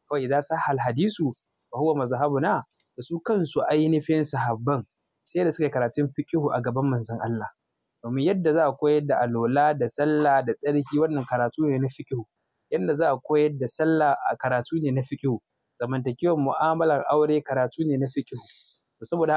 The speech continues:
haka tambaya ta farko kenan daga bakin wannan bawan Allah. Sai tambaya ta biyu ni kuma daga gare ni zuwa gare ka ya kai Idrisu, Doctor Idrisu, shine mutum ne yana kallo ƙiri-ƙiri,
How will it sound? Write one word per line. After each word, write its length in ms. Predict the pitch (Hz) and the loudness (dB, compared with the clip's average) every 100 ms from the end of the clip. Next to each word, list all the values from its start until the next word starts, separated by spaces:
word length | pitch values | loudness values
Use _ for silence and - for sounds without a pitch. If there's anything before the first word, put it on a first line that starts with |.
| 151 | 2
haka 360 | 151 147 139 - - | 2 2 2 -4 -8
tambaya 280 | 135 143 151 | -4 -2 -2
ta 80 | 139 | 0
farko 300 | 139 131 143 - | -2 0 -2 -2
kenan 260 | 120 107 104 _ _ _ _ - | -4 -4 -8 _ _ _ _ -10
daga 160 | 123 123 | -6 -2
bakin 280 | 127 127 151 | -2 -2 -2
wannan 240 | 156 135 123 | 0 0 0
bawan 300 | 135 127 110 | 0 0 0
Allah. 200 | 127 127 | -2 0
Sai 100 | 202 214 | -2 0
tambaya 280 | 170 165 156 | 2 2 2
ta 80 | 151 | 0
biyu 220 | 147 151 | 0 0
ni 120 | 156 139 | 0 -2
kuma 160 | 160 | -2
daga 140 | 147 131 | -2 -2
gare 300 | 123 127 156 | -2 0 2
ni 140 | 160 123 | 2 -2
zuwa 240 | 131 147 123 | -2 -2 0
gare 240 | 127 151 | 0 0
ka 80 | 143 | 2
ya 120 | 135 | 0
kai 200 | 131 139 | 2 -2
Idrisu, 480 | 127 120 165 - - - 117 | -2 -4 -4 -4 -10 -14 -16
Doctor 200 | - - | -10 -8
Idrisu, 480 | 127 127 180 - 117 _ _ _ _ _ _ _ | -4 -2 -2 -4 -14 _ _ _ _ _ _ _
shine 360 | - - 143 107 _ _ _ _ _ _ | -12 -4 -2 -2 _ _ _ _ _ _
mutum 240 | 135 165 190 | -6 -4 0
ne 140 | 165 | 0
yana 160 | 165 147 | 2 0
kallo 300 | 131 143 143 | 0 0 0
ƙiri-ƙiri, 640 | 135 170 170 175 139 117 | 0 2 2 2 0 -2